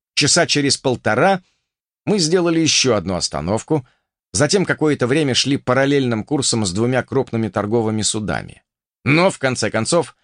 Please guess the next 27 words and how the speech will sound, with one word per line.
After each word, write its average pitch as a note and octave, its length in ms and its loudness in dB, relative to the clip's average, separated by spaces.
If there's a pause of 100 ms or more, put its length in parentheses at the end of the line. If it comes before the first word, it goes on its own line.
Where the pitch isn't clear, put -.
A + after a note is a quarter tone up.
(180)
отстали G#2+ 520 0
от F#2 220 -2
них F3+ 280 -2 (260)
и F3 120 2
продолжили B2+ 680 0
путь B2+ 300 -4
в F#2+ 60 -2
одиночестве. G2 760 -4 (520)
Отмеченная A#2+ 680 0
на A#2 140 0
карте G#2 380 -2
зона C#3 500 0 (240)
мало-помалу B2+ 920 0
приближалась. C#3+ 800 -4 (320)
Форумные A#2 560 0
разборки G2+ 480 -2
становились G#2+ 520 -2
всё F2 220 -2
активнее, D#3 580 0 (240)
зато D3+ 420 0
одолевавшая C3 640 0
меня G#2 200 -4
скука C3+ 480 -2 (100)
усиливалась. F2 760 -2 (500)
«Готовимся G#3 880 2
к - 60 -10
швартовке! B2+ 880 -2